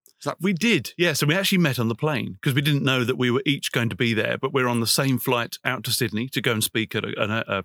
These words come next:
Speaker 2: conference over there. Um, but yeah, I've been aware of you for probably the most part of my career in financial services, actually. So I go back, uh, well over twenty-five years now. And I remember seeing you speak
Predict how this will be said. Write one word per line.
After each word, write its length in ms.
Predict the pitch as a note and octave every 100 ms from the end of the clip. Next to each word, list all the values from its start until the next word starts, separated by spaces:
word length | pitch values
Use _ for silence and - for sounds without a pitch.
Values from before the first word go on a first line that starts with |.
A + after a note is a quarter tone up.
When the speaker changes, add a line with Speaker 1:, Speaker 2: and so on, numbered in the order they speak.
| -
Speaker 2:
conference 420 | A#2+ A2+ - G#2+
over 160 | G2 G2
there. 220 | G#2+ G#2+ - - - - - -
Um, 140 | C3+
but 120 | -
yeah, 140 | F3+ G3
I've 60 |
been 120 | G#3+
aware 380 | E4 G3+ F#3+ D#3
of 100 | B2+
you 180 | A2 A#2
for 500 | A2 - C3 C3 B2+ - - - - _ _ -
probably 460 | E3+ G#3+ D#3 B2+
the 120 | A2
most 420 | A2+ A#2+ B2+ C#3 -
part 280 | C#3 A2+
of 100 | -
my 260 | G#2+ A2 G#2 -
career 480 | B2+ A#2+ G#2+ G2+ A2
in 140 | B2+ A#2
financial 360 | C3 A#2+ A#2+
services, 400 | A2+ C#3+ A2 G2
actually. 340 | G#2 - - A#2
So 140 | A#2+
I 80 | C#3
go 200 | C#3 A#2+
back, 400 | B2 A#2 - - - C3+
uh, 60 |
well 240 | B2+ C3 D3
over 160 | G#2+
twenty-five 800 | G2+ - G#2+ G#2 G2+ - G#2 G2
years 500 | A2 G2+ F2+ E2+ -
now. 360 | - G2+ F2+ G#2 _ - - - - -
And 320 | G#2 A2 A2+
I 120 | A#2
remember 240 | C#3 D#3+ C#3
seeing 360 | - D3 C3
you 160 | B2+ F#3+
speak 540 | - - G#2 - -